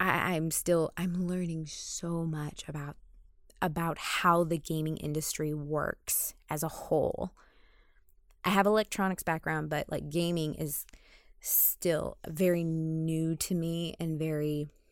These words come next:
I'm trying to learn all the quirks and nuances of it all. That being said, <laughs> I'm also trying to heal myself.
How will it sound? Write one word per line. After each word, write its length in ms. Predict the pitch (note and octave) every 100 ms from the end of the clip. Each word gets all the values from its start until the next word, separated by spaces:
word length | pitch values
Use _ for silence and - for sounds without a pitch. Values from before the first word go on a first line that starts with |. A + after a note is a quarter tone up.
| _ _ _ _ _ _ _ - -
I'm 100 | E3+
trying 240 | F3+ E3+
to 60 | E3+
learn 220 | D#3 D#3
all 140 | -
the 80 | D3+
quirks 440 | - D#3 D3 - -
and 120 | D3
nuances 520 | D3+ - - - -
of 120 | -
it 100 | F2
all. 240 | - - - - _ _ _ _ _ _ _ _ _ _ _ _ _ _ -
That 220 | E4 F4
being 280 | - F3+ D#3
said, 500 | - F3+ D#3 C3+ - D#3+ - - - _ _ _ _
<laughs> 1120 | _ _ - - - _ _ _ _ _ -
I'm 240 | G#3 G3+ G3
also 460 | G#3 A#3+ - C#4
trying 800 | C4+ - - E3+ E3 D#3+ D#3+ D#3+ D#3+ _ _ _ _ _ _ _ _ _ _ _ _ _ -
to 300 | - F#3+ E3+
heal 340 | E3 - F3+ F3+
myself. 680 | F#3 F#3+ - G3+ G#3 -